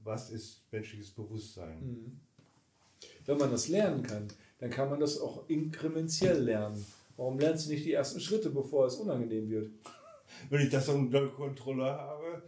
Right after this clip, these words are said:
Speaker 1: ich, ich fürchte,
Speaker 2: Das ist doch die
Speaker 1: irgendwann wird,
Speaker 2: Definition von
Speaker 1: vielleicht wird
Speaker 2: Lernen.
Speaker 1: das, vielleicht wird das ja irgendwann ein selbstständiger Prozess,
Speaker 2: Kontrolle,
Speaker 1: ein autonomer Prozess.
Speaker 2: in der, in der Definition von Lernen schw-, schwingt doch Kontrolle mit.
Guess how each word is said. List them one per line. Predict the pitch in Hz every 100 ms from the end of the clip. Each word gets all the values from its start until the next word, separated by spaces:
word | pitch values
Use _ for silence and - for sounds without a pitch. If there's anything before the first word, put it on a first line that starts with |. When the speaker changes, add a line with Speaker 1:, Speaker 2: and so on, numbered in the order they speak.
| - -
Speaker 1:
ich, | 131 135 135 - 127
ich | 117
fürchte, | 147 139
Speaker 2:
Das | 139
ist | 127
doch | 165
die | 143
Speaker 1:
irgendwann | 131
wird, | 139
Speaker 2:
Definition | 143 135 202 247
von | 180
Speaker 1:
vielleicht | 135 127
wird | 127
Speaker 2:
Lernen. | 117
Speaker 1:
das, | 107 107 - _ -
vielleicht | 135 127
wird | 123
das | 123 123
ja |
irgendwann | 120 123 117 117
ein | 110
selbstständiger | 131 170 151 117 107
Prozess, | 104 104 101 101 104 -
Speaker 2:
Kontrolle, | 135 135 - 135 180
Speaker 1:
ein | 165 120
autonomer | -
Prozess. | 95 - 92
Speaker 2:
in | 147
der, | 147 147
in | 151
der | 139 135
Definition | 135 143 127 151
von | 147 123
Lernen | 123 143 165 156
schw-, | - - - 147
schwingt | - 165 156
doch | -
Kontrolle | 143 - 127
mit. | 123 156 -